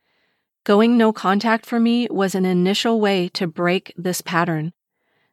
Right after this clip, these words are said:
Discontinuing communication in all forms with someone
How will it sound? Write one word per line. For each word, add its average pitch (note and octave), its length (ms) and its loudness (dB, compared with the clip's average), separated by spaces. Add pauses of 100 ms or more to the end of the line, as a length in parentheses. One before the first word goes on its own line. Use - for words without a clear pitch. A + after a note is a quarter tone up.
(140)
Discontinuing A#3+ 840 2
communication G3+ 840 0
in F#3 240 -2
all F#3 240 2
forms G3 540 -2
with G3+ 160 -4
someone G#3+ 460 0